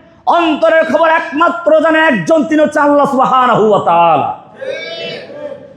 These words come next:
আর কতগুলো পীরে মুরিদ আছে যেগুলো মনে করে পীর সাহেব মুরিদের মনের খবর জানে। ওদের কিতাবে লেখা আছে,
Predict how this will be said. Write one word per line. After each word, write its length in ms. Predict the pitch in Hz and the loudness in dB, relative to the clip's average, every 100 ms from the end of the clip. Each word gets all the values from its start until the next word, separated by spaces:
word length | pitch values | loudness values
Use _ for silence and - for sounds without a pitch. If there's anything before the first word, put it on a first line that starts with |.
| - _ - | -20 _ -6
আর 160 | 110 117 | -4 0
কতগুলো 440 | 185 196 196 214 | 0 2 2 2
পীরে 300 | 208 214 226 | 2 0 2
মুরিদ 260 | 220 233 226 | 2 2 2
আছে 420 | 214 - 185 - - - _ _ _ _ _ _ _ _ _ _ _ - - | 0 -2 -6 -6 -14 -20 _ _ _ _ _ _ _ _ _ _ _ -20 -6
যেগুলো 340 | 131 220 254 247 | 0 2 4 4
মনে 280 | 285 330 | 2 2
করে 340 | 330 320 214 - - - _ - | 2 2 0 -2 -10 -20 _ -2
পীর 260 | 330 349 | 2 2
সাহেব 340 | 339 302 320 302 | 2 0 0 2
মুরিদের 380 | 330 330 330 | 2 4 2
মনের 400 | 320 320 349 381 | 2 2 2 0
খবর 300 | - 359 381 | 0 0 0
জানে। 420 | 370 370 359 285 147 - - - - - - - - - - - - - | 0 0 0 -2 -4 -14 -20 -20 -20 -20 -20 -20 -20 -20 -18 -18 -14 -2
ওদের 320 | 233 277 269 | 2 2 2
কিতাবে 380 | 277 247 269 277 | 0 0 2 2
লেখা 260 | 277 269 | 2 0
আছে, 420 | 277 285 - 247 | 0 0 -2 -2